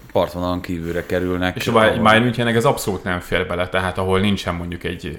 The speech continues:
Speaker 2: egy olajsejk, aki pumpálja bele a pénzt a csapatba, nem racionálisan próbálnak dolgozni, ott nem fér bele az, hogy kiszorsz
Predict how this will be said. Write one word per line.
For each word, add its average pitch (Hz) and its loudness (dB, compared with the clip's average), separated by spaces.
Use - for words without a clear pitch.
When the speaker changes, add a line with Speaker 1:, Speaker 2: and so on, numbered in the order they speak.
Speaker 2:
egy - -2
olajsejk, 95 6
aki - -6
pumpálja 92 4
bele 90 4
a 87 2
pénzt 98 -4
a 87 -12
csapatba, 98 0
nem 90 -2
racionálisan 90 0
próbálnak 92 -2
dolgozni, 104 2
ott 101 -2
nem 117 2
fér 85 -4
bele 90 0
az, 92 -2
hogy 92 -8
kiszorsz 87 -4